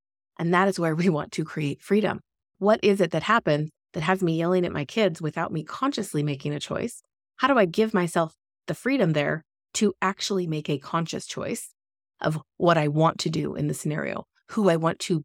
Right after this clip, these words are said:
be in the scenario? That's the kind of freedom that I am talking about.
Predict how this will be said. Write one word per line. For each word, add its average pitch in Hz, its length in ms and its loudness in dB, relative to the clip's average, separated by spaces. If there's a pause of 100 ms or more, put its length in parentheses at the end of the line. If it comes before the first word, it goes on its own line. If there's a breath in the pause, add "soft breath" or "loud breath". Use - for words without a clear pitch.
be 165 340 0 (260)
in 165 160 4
the 151 60 0
scenario? 156 500 -4 (360)
That's 208 220 -2
the 247 100 -6
kind 208 220 4
of 160 80 -6
freedom 156 460 2 (340)
that 170 100 2
I 165 60 4
am 156 80 0
talking 151 320 -4
about. - 220 -6